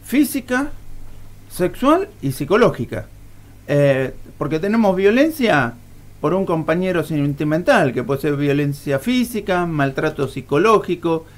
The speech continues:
violencia conyugal y, lo más grave, el femicidio. Pero también tenemos violencia sexual y acoso, ¿m? por violación, act-, actos sexuales forzados, ¿eh? importante en estos tiempos,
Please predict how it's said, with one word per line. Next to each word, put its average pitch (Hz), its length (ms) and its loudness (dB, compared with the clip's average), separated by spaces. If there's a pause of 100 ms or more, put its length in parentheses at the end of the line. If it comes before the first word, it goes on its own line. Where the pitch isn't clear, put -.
(240)
violencia 160 680 4
conyugal 170 720 2 (540)
y, 135 120 -2
lo 127 180 0
más 147 220 2
grave, 156 460 2
el 113 140 -6
femicidio. 120 640 -4 (580)
Pero 120 120 -6
también 180 260 -2
tenemos 190 460 -2
violencia 170 460 0
sexual 165 440 -2
y 160 80 2
acoso, 165 640 2 (180)
¿m? 185 280 -6
por 127 160 -4
violación, 156 760 2 (320)
act-, 170 340 -4
actos 185 400 -4
sexuales 190 520 -2
forzados, 139 920 0 (440)
¿eh? 156 300 -4
importante 143 640 -2
en 139 100 0
estos 139 240 -4
tiempos, 151 540 0